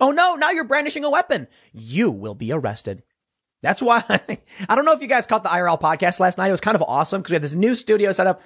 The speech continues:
I'm super excited. And, uh, uh, Cassandra Fairbanks was here, but man, did we have problems. So I'm eternally grateful that people stuck around, but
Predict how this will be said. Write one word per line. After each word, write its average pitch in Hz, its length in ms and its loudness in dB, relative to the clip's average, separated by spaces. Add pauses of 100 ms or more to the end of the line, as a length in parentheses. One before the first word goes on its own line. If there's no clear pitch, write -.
(160)
I'm 147 160 0
super 135 300 0
excited. 113 400 -2 (340)
And, 143 380 2
uh, 131 60 6
uh, 110 420 2
Cassandra 147 400 0
Fairbanks 135 400 0
was 123 120 -2
here, 123 220 0
but 135 280 0
man, 208 640 2
did 143 180 0
we 185 220 2
have 160 340 2
problems. 147 800 -2 (300)
So 160 140 2
I'm 151 160 0
eternally 170 320 0
grateful 143 320 2
that 127 80 0
people 139 200 -4
stuck 127 220 -2
around, 147 320 0
but 127 220 -2